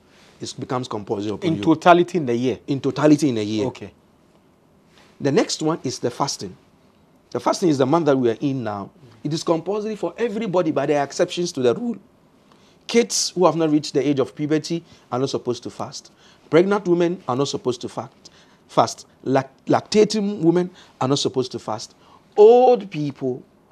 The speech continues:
Speaker 1: are not supposed to fast. And then people with chronic illnesses are not supposed to fast. So you see, there's an exemption to the rule. And then finally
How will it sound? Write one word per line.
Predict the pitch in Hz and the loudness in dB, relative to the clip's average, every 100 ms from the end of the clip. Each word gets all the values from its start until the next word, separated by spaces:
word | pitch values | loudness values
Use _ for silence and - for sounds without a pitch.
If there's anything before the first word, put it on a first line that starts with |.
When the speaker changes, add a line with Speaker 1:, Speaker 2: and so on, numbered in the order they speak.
| _ - | _ -6
Speaker 1:
are | |
not | 135 | -4
supposed | 147 123 127 - | -4 -4 -6 -6
to | 120 | -10
fast. | - 110 - - | -6 -6 -8 -8
And | 120 | -4
then | 127 | -4
people | 147 175 160 | -4 -6 -2
with | 160 131 | -2 -4
chronic | - 123 135 135 | -6 -6 -6 -8
illnesses | 113 107 101 113 - - - | -12 -10 -12 -14 -16 -20 -12
are | 123 | -8
not | 123 | -8
supposed | 123 - 113 | -8 -10 -12
to | 113 | -14
fast. | - 104 - - _ _ | -14 -14 -16 -20 _ _
So | 131 | -8
you | 120 | -6
see, | 131 | -2
there's | 127 120 | -2 -2
an | 117 | -4
exemption | 120 110 127 123 123 | -8 -6 -6 -6 -8
to | 117 | -8
the | 104 | -8
rule. | 104 98 - - - | -8 -12 -16 -20 -4
And | 147 156 | 0 2
then | 156 | 2
finally | - - - 269 247 254 233 240 | 0 4 6 8 8 6 2 0